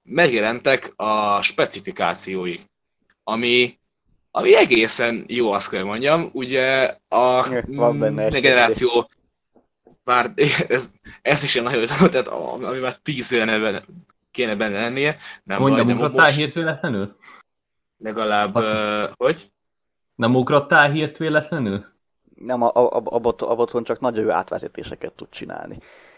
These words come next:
Speaker 3: <laughs> De ez így keresztül vezetett egy teljes híren.
Speaker 1: Oly-,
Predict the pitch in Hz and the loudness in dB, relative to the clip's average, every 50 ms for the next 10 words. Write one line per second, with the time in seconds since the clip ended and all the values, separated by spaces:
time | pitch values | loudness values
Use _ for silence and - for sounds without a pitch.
0 | _ _ _ _ _ _ - - 202 208 - 156 135 - - 196 - - - - | _ _ _ _ _ _ -8 -8 -8 -4 -2 -4 0 2 2 2 2 -2 -6 -4
1 | 185 180 165 - 180 180 170 - - 185 165 160 - - - - - - - 185 | -2 -2 0 0 -2 -4 -4 -4 -4 -4 -4 -4 -6 -12 -18 -18 -20 0 2 4
2 | 170 165 - - - - 156 147 151 156 156 147 - - - - 127 - - 127 | 4 4 2 -2 -2 -2 -2 -2 0 -2 -2 -4 -4 -8 -14 -16 -12 -6 -4 -2
3 | 117 117 123 123 - - - 143 160 160 160 - - 196 196 - 240 220 - - | -2 0 -2 -2 -4 -6 -4 -2 0 0 0 2 2 2 2 2 -2 -4 -4 -6
4 | 247 202 - - - 254 - - _ _ - _ _ _ _ _ _ _ _ - | -6 -8 -8 -8 -8 -10 -10 -10 _ _ -20 _ _ _ _ _ _ _ _ -4
5 | - 127 139 143 127 - | -2 0 0 0 -2 -4